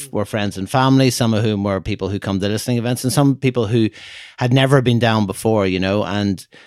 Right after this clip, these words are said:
and, um, it was just, just, just a fantastic opportunity. Another guy came up at the end. His name is Michael. He's, uh, owner of the legendary, uh, Bureau shop in Belfast, which,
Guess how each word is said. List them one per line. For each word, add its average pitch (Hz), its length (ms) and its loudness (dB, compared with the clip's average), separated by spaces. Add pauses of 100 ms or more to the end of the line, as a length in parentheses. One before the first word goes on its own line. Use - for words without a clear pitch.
(160)
and, 101 360 0
um, 98 340 0
it 123 140 -2
was 127 140 0
just, - 300 -2
just, - 220 -6
just - 220 -4
a 117 40 -2
fantastic 101 540 -2
opportunity. 101 560 -2
Another 151 360 4
guy 127 440 2
came 135 180 2
up 131 120 0
at 110 80 -4
the 113 100 0
end. 123 360 2 (760)
His - 80 -10
name 135 160 6
is 110 80 -2
Michael. 123 460 0
He's, 113 300 -4
uh, 113 260 -2 (420)
owner 147 300 6
of 120 100 0
the 123 80 0
legendary, 117 760 0
uh, 104 180 -2
Bureau 117 520 2
shop 104 340 -2
in 95 100 -2
Belfast, 98 640 -4
which, - 380 -4